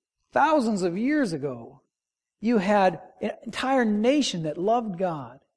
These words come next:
kept the Sabbath, honored God, and had no false gods.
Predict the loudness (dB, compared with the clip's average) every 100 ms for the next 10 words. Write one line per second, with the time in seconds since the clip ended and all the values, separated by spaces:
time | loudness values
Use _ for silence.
0 | _ _ -2 -2 -2 -6 -6 0 0 0
1 | -4 -12 -18 _ _ _ _ _ 4 4
2 | 4 2 2 4 4 2 0 0 0 2
3 | 0 2 2 2 0 -2 -2 -8 -16 -20